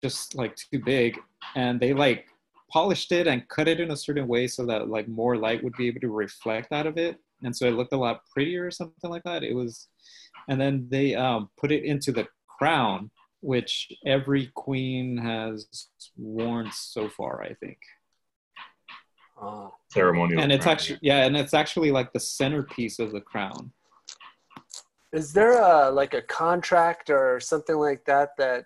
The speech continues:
Speaker 2: um, explains this exchange of this diamond for, um, for surrender or whatever it was? The, you know what I
Speaker 1: Yeah,
Speaker 2: mean?
Speaker 1: the,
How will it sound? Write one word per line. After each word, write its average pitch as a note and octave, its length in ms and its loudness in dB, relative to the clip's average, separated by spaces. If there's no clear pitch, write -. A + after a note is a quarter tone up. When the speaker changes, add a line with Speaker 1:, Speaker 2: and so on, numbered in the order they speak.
Speaker 2:
um, B2+ 260 -6
explains C3 880 -6
this C3+ 220 -6
exchange B2+ 580 -10
of B2 140 -10
this A2+ 160 -14
diamond B2+ 640 -8
for, A#2 580 -6
um, G#2 460 -8
for A#2 520 -4
surrender C#3+ 680 -2
or C3 140 -2
whatever C#3 420 4
it B2+ 100 2
was? C#3 340 0
The, A2 400 -2
you B2+ 80 -10
know C3 60 -4
what B2 100 2
I A#2 40 2
Speaker 1:
Yeah, G#2+ 220 2
Speaker 2:
mean? G#2+ 120 -10
Speaker 1:
the, A#2 160 -2